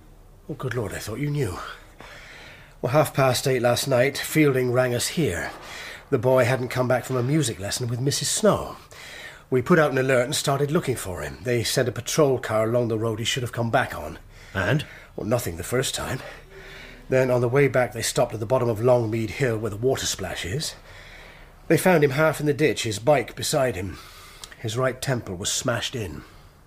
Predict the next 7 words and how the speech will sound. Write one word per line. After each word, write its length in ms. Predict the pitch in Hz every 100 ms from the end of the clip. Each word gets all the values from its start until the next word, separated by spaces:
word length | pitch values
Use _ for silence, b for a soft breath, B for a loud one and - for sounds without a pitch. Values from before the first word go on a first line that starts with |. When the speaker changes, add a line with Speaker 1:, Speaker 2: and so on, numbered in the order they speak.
| - - - 175
Speaker 2:
Oh, 140 | 135
my 220 | - - -
dear 220 | 147 -
God. 300 | - 85 71 - b b b b b b b b b b -
Dead? 320 | 107 151 190 - - -
Speaker 1:
Oh, 180 | 110 127
yes. 400 | 101 87 - -